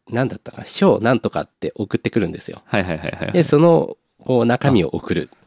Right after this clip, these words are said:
Speaker 2: なるほど。検索結果一覧を出して、さらに、
Speaker 1: そうそうそうそうそう。
Speaker 2: そこからこれをクリックしてみたいな指示も送ってくれるんですね。
Speaker 1: そうそうそうそう。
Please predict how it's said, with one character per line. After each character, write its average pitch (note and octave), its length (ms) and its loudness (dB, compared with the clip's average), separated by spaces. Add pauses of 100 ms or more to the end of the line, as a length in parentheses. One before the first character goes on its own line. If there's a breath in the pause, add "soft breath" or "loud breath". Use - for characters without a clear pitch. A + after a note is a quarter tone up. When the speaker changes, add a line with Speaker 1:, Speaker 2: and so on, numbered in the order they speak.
(200)
Speaker 2:
な G#2 100 2
る G#2 80 4
ほ G2+ 100 2
ど。 F2+ 200 0 (140)
検 D3 180 4
索 - 160 -4
結 - 180 2
果 - 80 0
一 G#2 220 0
覧 A2+ 140 2
を A2 60 -2
出 A#2 120 2
し - 100 -8
て、 D3 300 0
さ - 140 2
ら C3 80 6
に、 C3 40 0
Speaker 1:
そ A2 120 4
う - 40 -2
そ F#2+ 120 2
う F2 40 0
そ - 140 0
う - 0 -
そ - 0 -
う A2+ 40 0
そ - 0 -
う。 - 0 -
Speaker 2:
そ - 80 -2
こ - 40 -4
か C#3 100 2
ら D3 240 2
こ A#2+ 100 0
れ A#2+ 60 6
を B2 60 4
ク - 100 -4
リ C#3+ 60 2
ッ - 60 -20
ク G#2 100 0
し - 60 -4
て C#3+ 120 4
み A#2+ 80 0
た G2+ 60 0
い F2 40 -2
な F#2 40 -6
指 F2 80 -6
示 G#2 160 0
も E2 100 -2
送 E2 140 -6
っ - 40 -14
て G2 100 -6
く G2 80 0
れ F2 60 4
る F2+ 40 -2
ん - 20 -8
で - 60 -16
す - 80 -16
ね。 A2+ 80 -6
Speaker 1:
そ C3 120 4
う G#2+ 40 4
そ - 140 -4
う - 20 -10
そ - 140 -6
う - 40 -4
そ - 120 -8
う。 - 60 -12